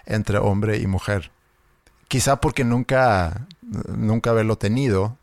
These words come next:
seguramente es eso, pero en algún momento debe de haber una tensión sexual ahí. Pero bueno, eso lo podemos dejar para, para otro episodio. Porque ya se nos está acabando el tiempo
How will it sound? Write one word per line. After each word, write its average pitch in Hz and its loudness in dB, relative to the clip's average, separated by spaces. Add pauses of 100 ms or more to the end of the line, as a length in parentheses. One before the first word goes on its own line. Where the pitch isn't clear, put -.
(100)
seguramente 98 -2
es 90 -2
eso, 101 -2 (600)
pero 95 2 (460)
en 113 0
algún 117 2
momento 135 0 (600)
debe 120 2
de 123 4
haber 110 2
una 117 -2
tensión 101 -2
sexual 95 -2
ahí. 85 -4
Pero 107 2
bueno, 107 2
eso 113 -2
lo 117 -2
podemos 113 0
dejar 101 -2
para, 95 -2
para 92 0
otro 101 0
episodio. 98 -4 (1300)
Porque 135 -2
ya 127 2 (260)
se - -6
nos 110 -4
está 120 -6
acabando 123 0
el 110 -4
tiempo 135 -2